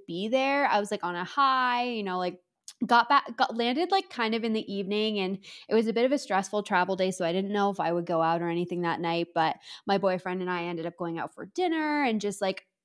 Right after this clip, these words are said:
we, we found too, like, a patio, like, there was outdoor seating 'cause it was nice and it's January, so that was exciting for me.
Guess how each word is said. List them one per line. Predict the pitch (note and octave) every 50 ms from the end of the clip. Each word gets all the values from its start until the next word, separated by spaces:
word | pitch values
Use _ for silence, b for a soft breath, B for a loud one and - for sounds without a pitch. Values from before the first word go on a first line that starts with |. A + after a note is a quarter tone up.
| _ G#3+ G3
we, | A3 A#3 A#3 - - G#3
we | A3 G#3+
found | A3 - G3 F#3+ G3 G#3
too, | - G#3+ G#3+ G#3
like, | G3 G3 G3
a | -
patio, | - - - E3 D#3 E3+ F#3+ A#3 B3+ C4 C4+ C#4 C#4+ C#4+
like, | C#4 B3+ A#3+ A#3+
there | G#3+ G#3+
was | G#3 G#3+
outdoor | - G3+ G#3 G#3 A3 G#3+ A3
seating | G#3+ - G3+ F#3 F#3+ G3+ G#3+ A3+ A#3
'cause | A#3+ C4 A3
it | G#3
was | G3+ G3
nice | G3 F3+ F3 F3+ G3 A3 A3 - -
and | F#3+ F#3 F#3 B B B B B B B
it's | _ - -
January, | - G#3+ F#3 F3+ F3+ F#3 F#3 F3+ F3 E3+ F3+ G3 A#3+
so | A#3+ - F#3+
that | D#3+ F#3+
was | F#3 F#3
exciting | F#3+ - - E3+ F3 F3+ F#3+ G3+ F#3+
for | - F#3
me. | F#3 F3+ F3 F#3 G3+ G3+